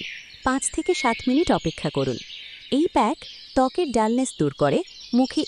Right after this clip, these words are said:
ইনস্ট্যান্ট ব্রাইটনেস এনে দেয়। স্টেপ থ্রি, সঠিকভাবে ধোয়া, এক মিনিট। মুখ ধোয়ার সময় জোরে ঘষবেন না, হালকা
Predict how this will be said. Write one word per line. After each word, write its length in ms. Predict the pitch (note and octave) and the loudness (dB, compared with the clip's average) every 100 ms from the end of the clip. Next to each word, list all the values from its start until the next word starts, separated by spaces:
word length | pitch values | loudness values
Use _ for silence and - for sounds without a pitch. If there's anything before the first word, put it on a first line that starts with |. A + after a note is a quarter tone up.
| - | 0
ইনস্ট্যান্ট 380 | A3+ C4+ - E4+ A#3+ | 0 0 0 0 0
ব্রাইটনেস 420 | G3 A3 - D#3+ F3 | 0 0 0 -2 0
এনে 120 | C#3+ C3+ | 0 0
দেয়। 160 | B2+ - - - - - - | -2 -4 -10 -10 -12 -8 -6
স্টেপ 220 | - D#4 - - | -2 -2 -4 -4
থ্রি, 160 | G3 B2+ - - - - | -2 -2 -6 -18 -18 -8
সঠিকভাবে 600 | - C#4 - C#4 A3 A#3+ D4 | -2 -2 -2 -4 -2 0 0
ধোয়া, 220 | - C#3+ G#2 - - - - A3 | 0 0 0 -6 -18 -20 -4 -2
এক 60 | G#3 D#3+ | -2 -2
মিনিট। 260 | C#3 - - - - - - F#3+ | -4 -4 -10 -16 -16 -10 0 4
মুখ 160 | C4+ - B3 | 4 0 0
ধোয়ার 240 | C4+ C#4+ - | 2 2 2
সময় 300 | A#3+ D#3 C#4+ - - G3 | 2 2 0 -4 -4 4
জোরে 220 | B3 C4+ A3+ | 4 4 0
ঘষবেন 340 | D#3+ - D#3+ D3 | -2 2 2 2
না, 60 | A#2+ - - - - | 0 -4 -8 -8 0
হালকা 320 | G3 G3 C4+ | 2 2 0